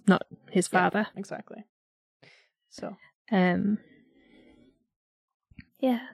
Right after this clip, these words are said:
Speaker 1: there's, there's a lot of theories, and I think we have to go with Occam's razor, don't we?
Speaker 2: Yes.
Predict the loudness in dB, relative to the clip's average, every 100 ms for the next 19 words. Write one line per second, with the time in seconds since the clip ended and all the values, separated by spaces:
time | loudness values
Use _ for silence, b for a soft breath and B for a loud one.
0 | -2 6 8 8 4 -10 -12 _ _ _
1 | b b b b b _ _ _ B B
2 | B B B B _ 6 8 10 10 12
3 | 12 10 6 6 8 10 10 10 8 6
4 | 8 8 8 2 2 4 6 4 2 0
5 | 2 4 4 4 4 4 4 2 0 -12
6 | -10 -10 -14 -18